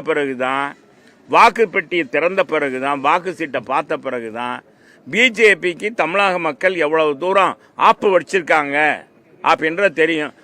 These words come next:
பி-, அப்ப அதுக்கு பிறகு பி-, அண்ணாமலை இருப்பாரா, தொடர்வாரான்றது அப்புறமா தெரியும். எனவே ஒரு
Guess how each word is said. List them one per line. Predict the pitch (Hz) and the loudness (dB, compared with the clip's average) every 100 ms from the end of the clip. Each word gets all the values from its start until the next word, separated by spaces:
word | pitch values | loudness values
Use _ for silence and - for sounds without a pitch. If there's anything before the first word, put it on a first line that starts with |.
| - - | -16 2
பி-, | 214 190 | 6 6
அப்ப | 165 180 | 4 2
அதுக்கு | 170 165 165 | 0 -2 2
பிறகு | 208 220 190 151 | 4 4 2 0
பி-, | 190 170 151 143 139 | 2 4 2 0 -2
அண்ணாமலை | 156 196 190 180 160 151 | -2 -2 0 0 0 0
இருப்பாரா, | 175 185 165 160 160 120 - _ - | -2 0 2 2 2 0 -8 _ -4
தொடர்வாரான்றது | 151 180 190 180 156 156 147 151 175 | 0 2 4 2 2 0 0 -2 -2
அப்புறமா | - 147 147 147 127 | -2 -6 -6 -6 -6
தெரியும். | 113 107 - - - - | -8 -12 -18 -20 -12 -2
எனவே | 156 185 170 170 185 - - - 123 | 2 4 4 4 2 -6 -20 -12 -4
ஒரு | 160 | -4